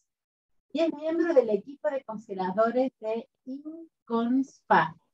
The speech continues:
que sería el Instituto de Constelaciones Familiares con sede en España. Acompaña procesos personales y sistémicos de integración, reconciliación y crecimiento gracias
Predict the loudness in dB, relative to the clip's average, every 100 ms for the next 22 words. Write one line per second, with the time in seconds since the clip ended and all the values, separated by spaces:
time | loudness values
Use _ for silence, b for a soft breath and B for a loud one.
0 | _ _ _ _ -14 -4 2 2 2 -2
1 | -2 -4 -4 0 6 8 8 4 0 0
2 | -4 -4 2 2 6 8 8 6 8 8
3 | 8 4 -4 _ -20 -18 4 8 8 8
4 | 4 4 0 -2 -2 2 2 0 -6 _
5 | _ _ _ _ _ _ _ _ _ _
6 | 0 4 6 6 6 4 4 2 0 0
7 | 2 2 -2 _ -2 -2 0 0 2 2
8 | 2 0 -12 -16 -18 -8 -4 2 2 2
9 | -4 -2 -2 0 2 4 4 4 2 4
10 | 6 8 8 6 2 0 0 0 0 0
11 | 0 2 4 4 2 -4 -6 -4 2 2
12 | 2 2 4 4 2 4 4 4 -2